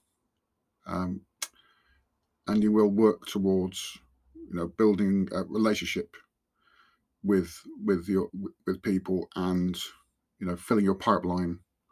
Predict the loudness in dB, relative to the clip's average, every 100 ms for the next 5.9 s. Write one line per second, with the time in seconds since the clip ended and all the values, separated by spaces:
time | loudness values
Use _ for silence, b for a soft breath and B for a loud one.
0 | B B B B B B -6 0 2 0
1 | -6 -2 0 -2 -6 -14 _ -8 -2 -2
2 | -2 -4 -2 -4 -8 -16 -20 _ _ _
3 | _ -20 _ _ B B B B B B
4 | B _ -12 -8 -2 2 4 2 -4 _
5 | _ _ _ _ _ -4 -4 -4